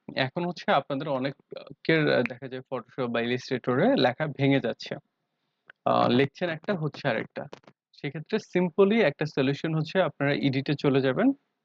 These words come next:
এবং প্রিফারেন্স-এ চলে যাবেন। যাওয়ার পরে এখানে টাইপ। টাইপ-এ যাওয়ার পরে দেখবেন show in, show East Asian option। এটা either টিক দেওয়া আছে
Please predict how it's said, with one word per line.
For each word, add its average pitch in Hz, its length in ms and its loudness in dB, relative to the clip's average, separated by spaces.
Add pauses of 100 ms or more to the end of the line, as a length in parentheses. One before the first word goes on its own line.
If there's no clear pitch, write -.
এবং 147 240 4 (280)
প্রিফারেন্স-এ 165 580 0
চলে 117 240 -6
যাবেন। 110 320 -8
যাওয়ার 123 260 0
পরে 175 240 -2
এখানে 165 240 -4 (160)
টাইপ। 120 240 -2 (1120)
টাইপ-এ - 840 -2
যাওয়ার 160 300 2
পরে 170 140 -4
দেখবেন 151 300 -4
show 180 280 4 (120)
in, 156 280 4 (340)
show 180 320 6
East - 420 -6 (220)
Asian 190 460 0 (140)
option। 139 440 -4 (680)
এটা 165 240 2
either 165 520 -2
টিক 151 200 -10
দেওয়া 165 180 -4
আছে 165 200 -4